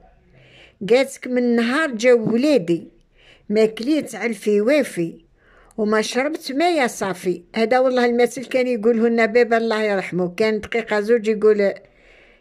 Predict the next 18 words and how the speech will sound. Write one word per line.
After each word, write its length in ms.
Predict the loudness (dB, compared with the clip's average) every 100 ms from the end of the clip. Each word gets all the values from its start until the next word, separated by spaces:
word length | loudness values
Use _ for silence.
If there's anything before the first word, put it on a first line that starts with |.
| _
يقوله 460 | -2 2 4 4 2
لنا 280 | 0 -4 -12 _
ويعاودوا 640 | 0 2 0 -2 -2 -2 -4 _
ديما. 520 | 0 2 2 0 -6 _ _ _ _ _ _ _ _ _ -6
الله 240 | 0 2 2
يرحمك 440 | 0 0 -2 0
يا 80 | 0
بابا. 380 | 2 0 -4 -10 _ _ _ _ _ _ _ _ _ _ _ _ _ _ _ _ _ _ -2
والمثل 500 | 0 2 0 -2 -8
الثالث 920 | -8 -10 -2 0 2 0 -2 -16 -18 -20 _ _ _ _ _ _ _ _
يقول: 580 | 0 0 2 2 2 0 -6 -20 _ _ _ _ _ _ _ _
"مبهاها 600 | 0 2 2 2 2 0
الدنيا 640 | 0 0 0 2 2 0 -4 -14 _ _ _ _ _ _ _ -6
مع 240 | -2 0
لعب 300 | 0 -2 -2
الولاد 500 | 0 0 2 2 2
في 120 | -2 -8
الفراش، 1080 | -6 -2 0 2 2 0 -4 -8 -10 -14